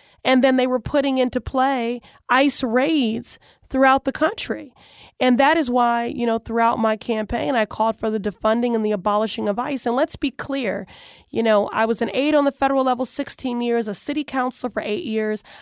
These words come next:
I am not cavalier about the abolishing of any agency. There are plenty of agencies that I think are in dire need of reform, and I do that work with my team every day to hold them accountable.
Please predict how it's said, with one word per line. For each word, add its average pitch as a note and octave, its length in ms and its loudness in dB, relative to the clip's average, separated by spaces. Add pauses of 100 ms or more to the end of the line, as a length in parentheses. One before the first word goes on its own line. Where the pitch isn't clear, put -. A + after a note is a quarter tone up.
(100)
I D4+ 160 2
am D#4+ 160 4
not C#4+ 220 2
cavalier A#3 600 0
about G#3+ 300 0
the G#3 80 -2
abolishing G#3 600 0
of G3+ 120 2
any B3 180 4
agency. A3 640 -2 (380)
There G#3+ 160 2
are G#3 60 2
plenty E4 340 4
of A#3+ 100 6
agencies G#3+ 800 -2
that G#3 160 0
I A3 160 2
think G#3+ 440 -2 (280)
are G#3 200 0
in G3+ 100 0
dire A#3+ 320 2
need A3+ 160 0
of F#3+ 160 -2
reform, G#3+ 560 2
and G3+ 100 2
I G#3+ 100 0
do A3 180 -2
that G#3 200 2
work G#3 220 -2
with G#3 140 -4
my G3+ 120 0
team G#3 300 -4
every G3+ 220 0
day A#3+ 280 2
to G#3+ 100 2
hold G#3+ 320 -2
them G3+ 120 -2
accountable. B3 760 -2